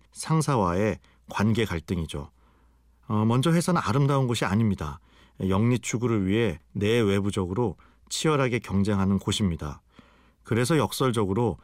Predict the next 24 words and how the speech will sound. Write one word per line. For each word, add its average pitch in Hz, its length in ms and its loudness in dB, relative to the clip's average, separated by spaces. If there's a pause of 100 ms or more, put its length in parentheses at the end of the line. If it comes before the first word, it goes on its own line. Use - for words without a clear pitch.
(200)
좋은 120 320 2
친구를 110 380 0
얻을 90 220 -2
수도 - 280 -4
있죠. 90 420 -4 (460)
같은 - 360 -2
고민을 98 380 2
가진 87 400 -2 (160)
전우애가 110 600 0
느껴지는 90 580 -2 (120)
동료를 104 600 0 (180)
만날 98 320 0
수 - 160 -4
있습니다. 80 600 -4 (500)
아, 92 160 -4
그러나 117 280 2
통제의 160 520 2
역할을 107 440 0
갖는 92 280 -2
상사와는 110 720 0 (380)
표면적으로는 156 840 2
사이가 135 380 -2
좋다 117 300 -4
하더라도 98 520 0